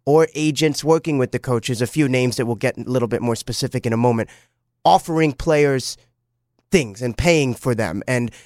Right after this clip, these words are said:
basically this idea of pay for play, which the N C double A does not inv-, does not allow.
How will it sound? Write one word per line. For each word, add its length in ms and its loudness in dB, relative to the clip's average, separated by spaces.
basically 500 2
this 160 2
idea 240 2
of 100 -2
pay 240 2
for 220 -4
play, 480 -2
which 420 -4
the 120 0
N 100 2
C 120 -4
double 300 0
A 80 2
does 300 0
not 160 4
inv-, 420 -2
does 180 2
not 160 0
allow. 360 0